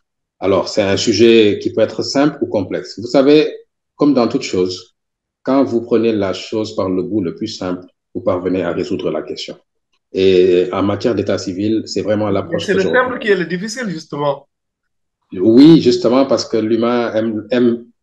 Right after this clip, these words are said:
Speaker 2: Oui.
Speaker 1: produire la complexité et
Speaker 2: Ah oui.
Speaker 1: ensuite, il se trouve impuissant face à la complexité. Et ça, c'est vraiment une tare qui nous retarde dans nos efforts de développement.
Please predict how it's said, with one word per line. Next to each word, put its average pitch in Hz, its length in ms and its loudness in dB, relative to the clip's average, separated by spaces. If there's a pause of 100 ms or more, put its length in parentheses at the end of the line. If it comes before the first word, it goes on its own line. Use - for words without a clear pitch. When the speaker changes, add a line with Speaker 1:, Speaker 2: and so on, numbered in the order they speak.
Speaker 2:
Oui. 160 120 2
Speaker 1:
produire 139 240 6
la 117 120 2
complexité 110 760 -2
et 110 40 2
Speaker 2:
Ah 107 120 0
oui. 104 60 -2
Speaker 1:
ensuite, 101 280 -6
il 113 140 -2
se - 100 -4
trouve - 340 -4
impuissant 131 500 4
face 117 200 -2
à 101 60 0
la 95 100 -2
complexité. 90 600 -4
Et 98 60 -2
ça, 120 220 0
c'est 107 220 0
vraiment 107 360 -2
une 98 200 -2
tare 110 260 -2
qui - 160 -10
nous 90 220 -4
retarde 98 340 -2
dans 90 160 -2
nos 85 220 -2
efforts 92 280 -4
de 87 80 -2
développement. 80 540 -6